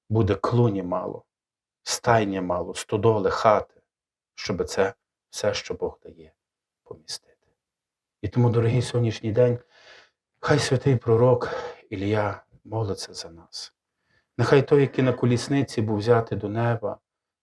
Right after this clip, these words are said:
нехай благословить нас. Нехай той, який вірив в правдивого Бога, зробить так, щоб не загасла наша віра у того правдивого,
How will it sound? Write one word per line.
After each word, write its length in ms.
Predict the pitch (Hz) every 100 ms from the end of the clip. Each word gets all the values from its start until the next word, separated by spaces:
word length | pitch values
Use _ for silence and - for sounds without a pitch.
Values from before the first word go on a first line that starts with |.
| -
нехай 240 | 101 117
благословить 840 | 104 101 104 - - 101 101 - _
нас. 320 | - - - _ _ -
Нехай 320 | 131 151 139
той, 180 | 156 151
який 240 | 123 131
вірив 220 | 139 143 131
в 40 |
правдивого 640 | - 127 123 143 127 117
Бога, 420 | 117 131 120 110 - _ _ _ -
зробить 460 | 104 127 120 117 -
так, 220 | 127 120
щоб 360 | - 113 110 110
не 120 | 104
загасла 600 | 113 101 120 120 - 98
наша 360 | 95 92 -
віра 360 | 92 95 92 90 _ _ _ _
у 100 | 101
того 380 | - 110 98 95 _ _ _
правдивого, 720 | - 90 98 107 107 98 92